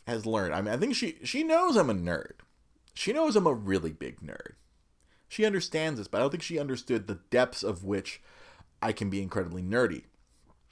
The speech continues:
'Cause when I was a young lad, uh, I, I unfortunately, I was not, uh, I was not born early enough to have got to see,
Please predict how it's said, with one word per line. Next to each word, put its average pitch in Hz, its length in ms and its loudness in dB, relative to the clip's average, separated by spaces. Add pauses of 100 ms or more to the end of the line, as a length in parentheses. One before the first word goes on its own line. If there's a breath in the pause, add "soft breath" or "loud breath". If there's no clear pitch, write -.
(380)
'Cause - 200 -16
when 92 160 -8
I 180 260 6
was 110 140 4
a 98 60 0
young 85 260 -4
lad, 53 360 -8 (1160 soft breath)
uh, 90 320 -2 (200)
I, 117 120 4
I 131 200 6
unfortunately, 135 580 4
I 123 140 6
was 131 120 6
not, 135 240 4
uh, 107 340 4 (580 soft breath)
I 120 80 2
was 131 80 4
not 139 160 4
born 123 200 6
early 117 280 4
enough 107 200 0
to 95 200 0
have 92 160 -4
got 104 220 -2
to 92 80 -8
see, 90 540 -2